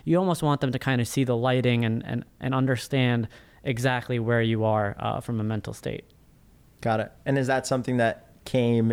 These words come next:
Speaker 2: intuitively to you, or you needed kind of the outside, uh, consulting to be able to get there?
Speaker 1: I needed the coaching. I
Speaker 2: Yep.
Speaker 1: needed the reassurance. I needed the, "Am I doing this right? Can you let me know if I'm doing this right?"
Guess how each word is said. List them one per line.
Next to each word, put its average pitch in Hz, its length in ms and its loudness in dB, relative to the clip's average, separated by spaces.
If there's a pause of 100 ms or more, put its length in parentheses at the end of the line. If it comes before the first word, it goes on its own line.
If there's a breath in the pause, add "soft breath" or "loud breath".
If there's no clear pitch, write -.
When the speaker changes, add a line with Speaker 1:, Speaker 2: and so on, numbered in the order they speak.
Speaker 2:
intuitively 123 840 2
to 147 180 -6
you, 175 300 6
or 120 220 0
you 110 160 2
needed 113 720 2 (440 soft breath)
kind 113 220 -2
of 107 80 -2
the 107 180 -2
outside, 104 1000 0 (260)
uh, 113 380 -8 (120)
consulting 104 720 -4
to 101 100 -12
be 110 80 -4
able 104 140 -4
to 110 60 -6
get 104 120 -4
there? 104 180 -4 (140)
Speaker 1:
I 143 140 0
needed 160 260 2
the 139 60 -2
coaching. 147 480 0 (160)
I 131 60 2
Speaker 2:
Yep. 131 60 4
Speaker 1:
needed 139 240 2
the 123 100 0
reassurance. 123 720 -2 (260)
I 123 80 0
needed 123 380 2
the, 120 360 2 (200)
"Am 131 120 0
I 127 100 2
doing 123 200 2
this 135 160 0
right? 151 320 2
Can - 140 -4
you 127 60 4
let 120 100 2
me 120 80 2
know 120 80 2
if 117 100 -2
I'm 117 120 2
doing 117 200 2
this 131 220 0
right?" 143 240 2